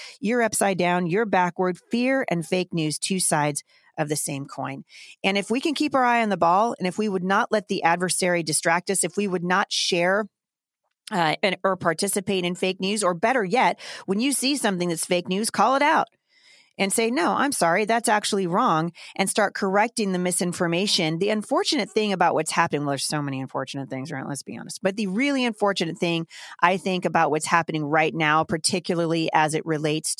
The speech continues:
to politics and as it relates to the races that we're watching all over the country, is that we are living in a time when evil has,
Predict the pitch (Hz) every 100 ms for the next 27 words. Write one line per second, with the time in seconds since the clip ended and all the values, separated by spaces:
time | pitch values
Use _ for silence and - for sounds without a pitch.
0 | - 160 151 - - - - 240 240 233
1 | 240 220 185 160 160 147 165 170 - 165
2 | 156 165 190 - 165 147 160 156 170 160
3 | 165 - 170 156 151 - - - 180 202
4 | 175 156 151 - 202 214 170 151 147 -
5 | - - 190 185 190 185 220 262 220 196
6 | 202 214 190 170 - 180 170 165 - 196
7 | 220 196 160 160 156